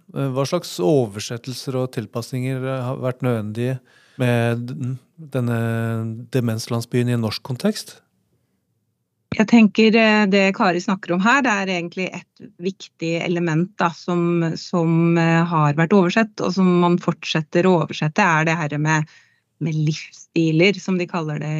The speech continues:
Speaker 2: i Nederland. Altså at, eh, det er en sånn, eh, grunnprinsipp, eh, i, i Hogwake, i at, eh, at man skal tenke, eh, grupper av beboere som, ja,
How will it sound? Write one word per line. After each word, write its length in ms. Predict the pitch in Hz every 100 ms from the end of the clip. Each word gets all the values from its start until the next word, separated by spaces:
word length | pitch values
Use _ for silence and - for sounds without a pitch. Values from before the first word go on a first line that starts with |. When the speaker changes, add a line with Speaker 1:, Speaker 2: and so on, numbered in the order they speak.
| 160
Speaker 2:
i 120 | 160
Nederland. 600 | 160 147 139 156 160 160 - - _ -
Altså 260 | 160 165 160
at, 180 | -
eh, 140 | 170 160
det 140 | 160
er 220 | 160 151 160
en 80 | 175
sånn, 300 | 165 165 165 165
eh, 560 | 165 165 165 160 160 156 -
grunnprinsipp, 1080 | 165 185 185 175 160 156 165 147 - 240 247 _ - - 190
eh, 280 | 185 180
i, 880 | 180 - 165 160 160 160 160 156 156
i 160 | - 156 160
Hogwake, 520 | 175 147 156 220 -
i 400 | 190 170 165 208 - -
at, 380 | 156 _ - 175
eh, 300 | 170 160 165
at 240 | - -
man 100 | -
skal 140 | 156 175
tenke, 800 | 196 170 151 - - 170 170 165 - -
eh, 200 | 170 160
grupper 500 | 165 226 226 - 170
av 120 | 156
beboere 600 | 160 165 156 156 180 262 294
som, 760 | - 220 214 220 220 220 220
ja, 160 | 220